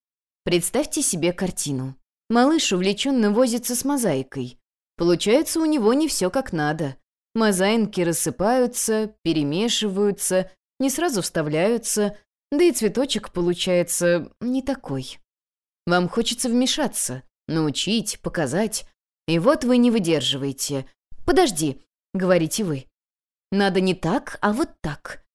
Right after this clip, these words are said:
Но ребёнок недовольно отвечает: «Не надо, я сам». Другой пример.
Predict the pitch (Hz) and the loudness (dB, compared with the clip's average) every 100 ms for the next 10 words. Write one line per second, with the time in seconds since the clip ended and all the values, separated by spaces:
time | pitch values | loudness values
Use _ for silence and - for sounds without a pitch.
0 | _ _ _ 180 180 165 220 262 185 - | _ _ _ 2 2 2 2 2 0 -2
1 | 180 190 220 233 214 214 214 - 233 233 | 2 4 4 4 2 2 0 0 0 0
2 | - - _ - 254 359 302 214 190 185 | -4 -18 _ 0 2 4 4 4 2 2
3 | 214 302 - 180 165 165 - _ _ _ | 2 2 0 0 0 -2 -6 _ _ _
4 | _ _ _ 185 370 262 175 - 165 156 | _ _ _ 4 6 6 2 0 -4 -4
5 | 135 | -6